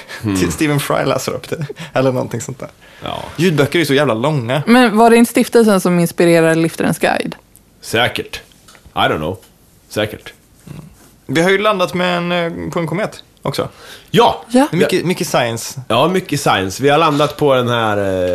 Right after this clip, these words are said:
Speaker 1: eh, P P G trettiosju eller vad fan det
Speaker 2: Ja,
Speaker 1: heter.
Speaker 2: någonting sånt där.
Speaker 1: Ja. <laughs> Och, eh, det gick åt helvete.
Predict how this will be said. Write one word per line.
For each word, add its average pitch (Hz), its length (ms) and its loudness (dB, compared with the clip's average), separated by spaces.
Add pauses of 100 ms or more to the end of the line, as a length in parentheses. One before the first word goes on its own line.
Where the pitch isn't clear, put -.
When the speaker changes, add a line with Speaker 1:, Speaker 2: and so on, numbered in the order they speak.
(120)
Speaker 1:
eh, 87 60 -2
P 120 320 -2
P 120 280 0
G 98 320 0 (200)
trettiosju 92 460 -6
eller 87 100 -6
vad 73 100 -6
fan 80 200 -4
det 73 60 -4
Speaker 2:
Ja, 143 180 2
Speaker 1:
heter. 135 120 2
Speaker 2:
någonting 120 260 -4
sånt 113 140 -8
där. 113 160 0
Speaker 1:
Ja. 127 280 2
<laughs> - 800 -12
Och, 147 380 4 (760)
eh, 151 80 -2 (340)
det 151 220 -2
gick 180 100 -2
åt 180 80 0
helvete. 156 500 0